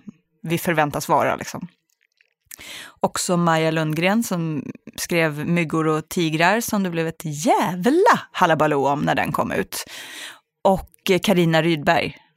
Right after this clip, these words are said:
och Den högsta kasten, som också var det som det snackades om nere på byn när den gavs ut tidigt noll noll-tal, om jag minns rätt. Eh, så att, eh, hon återkommer till dem ofta på ett väldigt klädsamt, eh, vis.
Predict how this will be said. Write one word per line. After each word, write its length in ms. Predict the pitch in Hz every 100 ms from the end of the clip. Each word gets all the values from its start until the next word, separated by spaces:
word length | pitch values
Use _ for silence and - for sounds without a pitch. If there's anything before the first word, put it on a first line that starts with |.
| -
och 160 | - -
Den 140 | 147
högsta 280 | 156 - -
kasten, 540 | 175 165 - - 151 - -
som 240 | - -
också 240 | - -
var 280 | 156 131 - - _
det 160 | 180 156
som 340 | - 147 147 -
det 200 | 165 -
snackades 600 | - - 180 - 165 165
om 180 | 160 156
nere 160 | 160 156
på 100 | 170
byn 360 | 160 147 - 165 _ _ - - -
när 160 | 175 160
den 160 | 170
gavs 260 | 160 160 -
ut 260 | 156 - -
tidigt 300 | 165 139 147
noll 180 | 143 143
noll-tal, 360 | 147 - -
om 180 | 175 180
jag 80 | 175
minns 240 | - -
rätt. 220 | - - - - - - - - _ 190
Eh, 540 | 180 175 170 170 170 -
så 200 | - -
att, 500 | - 185 _ - -
eh, 160 | 190 185 - - - - -
hon 180 | 202 226
återkommer 460 | 247 208 220 254 247
till 120 | 202
dem 160 | 180 170
ofta 260 | 165 -
på 120 | -
ett 120 | 170 170
väldigt 380 | 190 196 165
klädsamt, 1000 | - 170 147 - 151 135 - - - - - _ _ -
eh, 140 | -
vis. 480 | - 160 135 - -